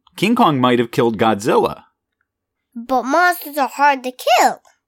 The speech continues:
Speaker 1: Mm, so
Speaker 2: 'Cause
Speaker 1: maybe Godzilla is still alive under there.
Speaker 2: But he's just so knocked out that he may be sinking.
Speaker 1: So he may have fallen into a crack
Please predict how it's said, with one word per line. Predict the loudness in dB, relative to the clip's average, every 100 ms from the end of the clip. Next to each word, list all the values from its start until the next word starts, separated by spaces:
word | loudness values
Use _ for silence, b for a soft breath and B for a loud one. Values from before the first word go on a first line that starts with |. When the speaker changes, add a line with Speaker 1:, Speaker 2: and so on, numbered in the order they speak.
| -8
Speaker 1:
Mm, | -4 -4 -2 0 0 -4 -8
so | -2 2
Speaker 2:
'Cause | 2 4 4
Speaker 1:
maybe | 4 2 2 2 2
Godzilla | 0 0 0 -2 -2 0 2 0 -2
is | -4 -4
still | -2 0 2
alive | 0 2 2 2 0 0
under | 0 0 0
there. | -2 -2 -4 -6 _ 0
Speaker 2:
But | 0 0
he's | 0 0 -2 -10 _ _ _ -14 -4
just | -2 -2 -4 -14 _ _ _ _ b b
so | -10 2 4 6
knocked | 4 2 -2 0 2
out | 2 0
that | -4 -6 -10
he | -8
may | -6 -2 -2 -4
be | -10 -12 -12
sinking. | -6 2 2 0 -10 -20 -20 -20 -20 _ -18
Speaker 1:
So | -2 2
he | 4 2
may | 2 4
have | 2
fallen | 0 0 0 0
into | 0 0 0
a | 0
crack | 0 0 0 -4